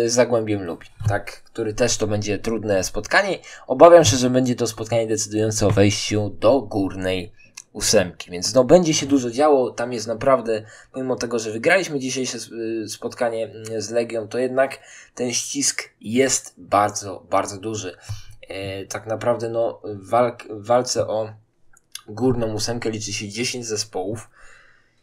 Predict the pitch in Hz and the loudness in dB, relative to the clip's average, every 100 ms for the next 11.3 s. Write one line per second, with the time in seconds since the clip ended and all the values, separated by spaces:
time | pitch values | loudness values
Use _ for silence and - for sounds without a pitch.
0 | _ _ _ _ _ _ _ _ _ _ | _ _ _ _ _ _ _ _ _ _
1 | _ _ _ 117 117 - 110 120 113 113 | _ _ _ -8 -4 -2 0 0 0 -2
2 | 107 98 98 - - 98 98 110 107 101 | -2 -2 -2 -4 -2 -2 -2 2 2 0
3 | 117 127 156 170 - 160 165 196 185 170 | -4 2 2 2 -2 -12 -2 -2 0 0
4 | 170 - 151 117 107 - 107 107 - 110 | 0 0 2 2 2 4 6 6 2 -2
5 | - 110 107 104 - 104 101 117 - 110 | 0 6 6 6 -6 -8 -6 -4 -2 -2
6 | 113 113 107 117 185 175 131 117 165 185 | -2 -2 2 8 8 8 6 4 0 0
7 | 190 165 160 160 143 - - 165 165 143 | 0 0 2 0 0 -2 0 2 2 2
8 | 135 127 110 - - 135 147 - - - | 2 0 -2 -10 -6 6 6 6 -6 -20
9 | - 107 110 110 110 110 117 117 120 120 | -2 4 6 8 6 2 4 4 4 0
10 | 113 117 117 - 120 131 190 214 - - | -8 -10 -12 -4 -2 4 4 6 2 0
11 | 135 160 143 | -6 -6 -6